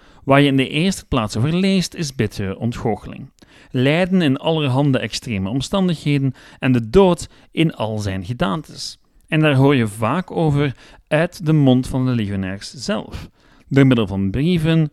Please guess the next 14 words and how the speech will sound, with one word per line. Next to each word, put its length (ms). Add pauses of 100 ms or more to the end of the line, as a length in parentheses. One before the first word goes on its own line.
(140)
dagboeken 840 (240)
en 180
het 200
zeldzame 540
interview 640 (280)
laat 380
Van 200
Quaatem 500
de 140
Oostfronters 800
zelf 500
aan 220
het 140
woord. 420